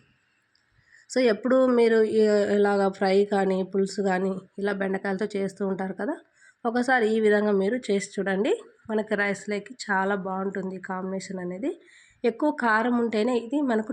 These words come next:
టేస్ట్ అనేది చాలా బాగుంటుందన్నమాట, ఈ పుల్లగూర అనేది. నేను ఇక్కడ అందుకోసమే పచ్చిమిరపకాయలు కొంచెం ఎక్కువగానే తీసుకున్నాను.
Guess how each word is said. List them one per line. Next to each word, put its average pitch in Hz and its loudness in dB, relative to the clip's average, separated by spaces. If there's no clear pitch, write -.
టేస్ట్ 214 0
అనేది 214 0
చాలా 190 0
బాగుంటుందన్నమాట, 190 -6
ఈ - -12
పుల్లగూర 190 -4
అనేది. 202 -4
నేను 233 2
ఇక్కడ 226 -2
అందుకోసమే 220 -2
పచ్చిమిరపకాయలు 202 -2
కొంచెం 208 -4
ఎక్కువగానే 190 -4
తీసుకున్నాను. 180 -4